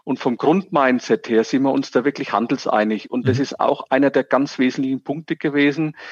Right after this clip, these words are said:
Speaker 1: dass wir in der Geschäftsleitung uns einig sind, die Gesellschaft auch dahinter stehen, auch das Geld dafür da ist, den Weg zu gehen. Es gab dann in der Sache, im Doing immer wieder Auseinandersetzungen und das ist auch wichtig. Das ist eben genau die Magie des Konflikts, die Auseinandersetzung.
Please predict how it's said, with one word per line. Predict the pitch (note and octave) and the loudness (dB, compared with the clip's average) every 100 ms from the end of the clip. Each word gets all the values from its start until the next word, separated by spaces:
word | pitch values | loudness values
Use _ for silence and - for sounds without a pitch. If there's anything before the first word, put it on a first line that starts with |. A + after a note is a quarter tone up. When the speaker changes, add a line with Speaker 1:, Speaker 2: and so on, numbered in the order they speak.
| - - | -18 -2
Speaker 1:
dass | C3+ - | -2 0
wir | C3+ | 0
in | B2+ | 2
der | A#2 | 0
Geschäftsleitung | - E3 D#3+ - D#3+ D3 D3+ D3 D3+ | 0 0 -2 0 0 2 0 -2 -4
uns | - C#3 | -6 -4
einig | - C3 C#3 C#3 | 0 2 2 2
sind, | C#3 C#3 B2+ | -2 -2 -2
die | A2+ | -4
Gesellschaft | A#2 C#3+ D#3 E3 - D3 | -2 0 0 -2 0 0
auch | C#3 | 0
dahinter | - C3 C#3 C#3 | 0 -2 2 0
stehen, | C3+ - C3+ C3+ C3+ E2+ | 0 0 2 2 0 -2
auch | - - _ _ | -4 -4 _ _
das | A2+ - | -10 0
Geld | C3 D3+ | 2 2
dafür | D#3 - | 0 -2
da | - C3+ | 2 2
ist, | C#3+ | 2
den | - C#3 | 0 -2
Weg | C3+ C#3 - _ _ _ | -2 -4 -6 _ _ _
zu | - | -14
gehen. | - C3 C#3 D3 - - - - - | 0 4 4 2 -6 -16 -16 -18 -6
Es | - | -6
gab | - C#3 - | 0 0 2
dann | C#3 | 2
in | C#3 A#2 | 4 2
der | |
Sache, | A2+ E3 F3 E3+ | 2 0 2 2
im | C3+ A#2+ | 2 0
Doing | D#3+ F#3+ E3 A#2 | 0 2 4 2
immer | C#3 D3+ | 2 2
wieder | B2+ B2 | 4 2
Auseinandersetzungen | B2+ A#2 A#2 C3+ E3 D#3 B2+ - B2 A#2 | 2 0 0 2 2 0 -2 -4 -2 -2
und | A#2 | -2
das | B2 | -2
ist | C3 A2+ | 0 0
auch | A#2 | 0
wichtig. | G2+ D3+ - G3 - | 0 -2 0 -2 -2
Das | - B2 | -4 -4
ist | B2 | -4
eben | - B2+ C#3 | 0 0 0
genau | C3 A#2+ B2+ E3 D#3+ | 0 2 4 2 0
die | - C3+ | -4 0
Magie | B2+ - C3+ | 0 0 0
des | C3 - | 0 -2
Konflikts, | - A2+ - A3 - | -6 -6 -4 -6 -6
die | - | 0
Auseinandersetzung. | B2 B2 A#2+ D#3+ F3+ F3 F#3 - F#3+ F#3 | 0 0 0 0 0 0 -2 0 -2 -2